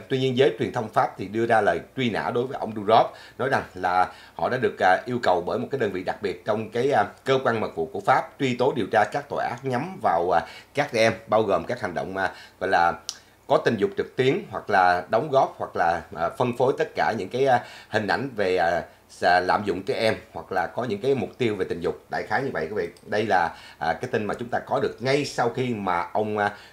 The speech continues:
Durov đã bị bắt giữ ở tại nước Pháp. Và ngay sau đó, quý vị, tại nước Anh và kể cả Âu Châu, đám khuynh tả tại đây đã kêu gọi bắt giữ luôn cả nhà tỷ phú Elon Musk. Quý vị, đây là cái tin mà chúng ta có được. Tại Âu Châu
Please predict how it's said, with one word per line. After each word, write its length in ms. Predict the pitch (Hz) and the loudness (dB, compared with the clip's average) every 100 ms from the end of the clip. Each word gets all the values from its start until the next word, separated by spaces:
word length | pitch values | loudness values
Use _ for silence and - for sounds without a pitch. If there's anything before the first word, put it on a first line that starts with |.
| - 110 | -12 -2
Durov 260 | 123 131 - - - | 4 4 4 -8 -6
đã 80 | 101 | -6
bị 140 | 98 120 | -6 -4
bắt 240 | 147 - | -4 -4
giữ 200 | 95 82 | -4 -4
ở 140 | - 82 | -2 -4
tại 80 | 78 | -4
nước 140 | 90 - | -2 4
Pháp. 340 | 117 156 - | 4 4 4
Và 180 | 101 98 | 4 4
ngay 220 | 117 139 | 4 2
sau 120 | 143 | 4
đó, 120 | 117 | 4
quý 100 | 147 139 | 4 2
vị, 180 | - - - _ | 0 -2 -16 _
tại 160 | - 107 | 0 2
nước 140 | 147 | 2
Anh 160 | 170 127 - - _ - | 4 2 0 -16 _ -10
và 140 | 85 95 | -2 -2
kể 200 | - 98 | 0 -2
cả 140 | - | 0
Âu 140 | 113 117 | 0 4
Châu, 280 | 120 110 - - - - - | 6 4 2 -8 -20 -20 -6
đám 380 | 127 131 185 214 - - | 2 2 2 -4 -14 -2
khuynh 280 | 180 170 151 | 2 2 2
tả 240 | 82 85 131 | 2 0 0
tại 80 | 110 | 2
đây 240 | 113 117 - - - 95 | 4 4 0 -20 -10 2
đã 140 | 107 - | 2 4
kêu 160 | 139 120 | 2 2
gọi 160 | 87 87 - | 2 -2 -4
bắt 300 | 117 180 - | -2 -2 -2
giữ 200 | 120 95 | -4 -2
luôn 260 | 127 127 113 | 0 -2 -2
cả 340 | - 71 92 143 - - - | -4 -2 -2 -2 -8 -18 -4
nhà 220 | 107 101 | 2 2
tỷ 260 | - 95 120 | 2 -4 -4
phú 180 | 131 - | -4 -4
Elon 200 | - 107 | -2 0
Musk. 260 | 104 127 - - - | 2 0 -2 -18 -10
Quý 60 | 110 | -6
vị, 120 | 87 71 - | -6 -8 -12
đây 120 | - 85 | -8 -6
là 80 | 98 | -6
cái 100 | 113 | -6
tin 100 | 110 | -4
mà 60 | 90 | -4
chúng 80 | 117 | -4
ta 100 | 98 | -4
có 160 | - 131 | 2 4
được. 280 | 92 - - _ _ _ - - - | 4 0 -16 _ _ _ -20 -10 2
Tại 160 | 98 | 4
Âu 160 | 123 131 | 6 4
Châu 280 | 127 117 113 | 8 6 6